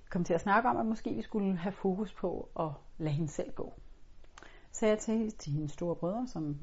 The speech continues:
er så gamle, så de sagtens skal gå med hende, at, øh, når hun skulle ud, skulle de ikke bære hende, for det havde de også en tendens til. Men, øh, og de måtte godt gå fra hende. Altså, de skulle selvfølgelig ikke rende fra hende, men de måtte godt, i stedet for at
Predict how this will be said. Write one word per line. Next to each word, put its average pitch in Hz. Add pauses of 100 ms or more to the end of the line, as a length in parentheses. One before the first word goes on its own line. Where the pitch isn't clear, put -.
er 147
så 147
gamle, 147
så 160
de 160
sagtens 156
skal 147
gå -
med 202
hende, 208
at, 165
øh, 151 (460)
når 180
hun 190
skulle -
ud, 220 (320)
skulle -
de 202
ikke 214
bære 135
hende, 147
for -
det 180
havde 180
de 190
også 170
en 196
tendens -
til. 120 (1040)
Men, 165
øh, 131
og 147
de 180
måtte 170
godt 175
gå -
fra 277 (120)
hende. 220 (240)
Altså, 127
de 143
skulle 139
selvfølgelig 180
ikke 185
rende 131 (200)
fra 226
hende, 277
men 196
de 190
måtte 190
godt, 220 (120)
i -
stedet 214
for 202
at 170